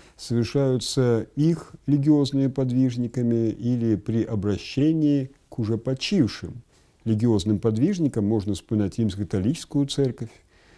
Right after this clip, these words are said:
можно вспоминать, э, индуистских гуру и так далее.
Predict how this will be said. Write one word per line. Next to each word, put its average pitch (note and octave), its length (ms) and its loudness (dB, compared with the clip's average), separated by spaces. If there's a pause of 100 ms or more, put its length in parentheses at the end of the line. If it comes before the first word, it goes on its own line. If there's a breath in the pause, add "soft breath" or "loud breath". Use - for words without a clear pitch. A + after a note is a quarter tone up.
(120 soft breath)
можно F#2+ 720 -2
вспоминать, G2+ 720 -2
э, F2 1400 -6
индуистских G#2 600 0
гуру D#3 480 0 (920 soft breath)
и A#2 100 -6
так B2+ 200 0
далее. F2 400 -2